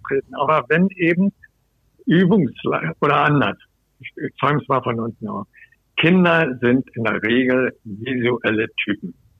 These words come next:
Äh, klar erreiche ich einige auch verbal oder mit verbaler Unterstützung, muss ich das Visuelle unterstreichen, ohne Frage. Aber Kinder sind hauptsächlich visuell geprägt,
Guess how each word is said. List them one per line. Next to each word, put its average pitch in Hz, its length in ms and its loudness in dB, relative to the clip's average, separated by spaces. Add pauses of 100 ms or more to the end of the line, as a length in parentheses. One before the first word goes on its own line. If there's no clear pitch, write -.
(1000)
Äh, 123 560 2
klar 135 460 4
erreiche 123 340 2
ich 120 120 -6
einige 127 480 0
auch 110 280 -4
verbal 131 640 0
oder 113 260 0
mit 110 200 -2 (600)
verbaler 113 680 2
Unterstützung, 120 800 0
muss 113 160 -2
ich 107 100 -8
das 117 220 -2
Visuelle 113 500 0
unterstreichen, 110 680 -4
ohne 113 260 -2
Frage. 151 440 2 (600)
Aber 131 280 0
Kinder 156 580 0
sind 127 260 2 (1300)
hauptsächlich 131 800 0
visuell 107 500 -2
geprägt, 98 440 -8